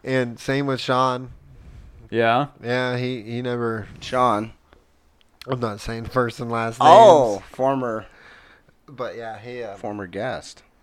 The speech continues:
Speaker 2: Well, wait out. <laughs> You fucking Neanderthal.
Speaker 1: Yeah, you're an idiot.
Speaker 3: My wife used to think that, uh, only when men were out of shape, they started,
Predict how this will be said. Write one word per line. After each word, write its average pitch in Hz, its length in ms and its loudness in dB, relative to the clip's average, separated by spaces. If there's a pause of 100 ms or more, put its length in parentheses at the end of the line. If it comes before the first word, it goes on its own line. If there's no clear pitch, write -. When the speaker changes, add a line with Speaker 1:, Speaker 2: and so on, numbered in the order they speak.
(920)
Speaker 2:
Well, 190 280 2
wait 180 280 6
out. 147 340 8
<laughs> 170 500 -2 (1500)
You 190 180 -4
fucking - 680 -4
Neanderthal. 120 680 -4 (220)
Speaker 1:
Yeah, - 20 -8
you're 127 240 -4
an 110 80 -8
idiot. 104 400 -14 (260)
Speaker 3:
My 135 140 4
wife 139 380 8
used 120 180 -4
to 113 100 -4
think 110 300 -6
that, 101 240 2
uh, 90 300 -4 (360)
only 104 440 -6
when 98 340 -8
men 101 200 -6
were 98 140 -8
out 95 160 -4
of 87 80 -12
shape, 98 440 -10
they 82 140 -14
started, 87 460 -10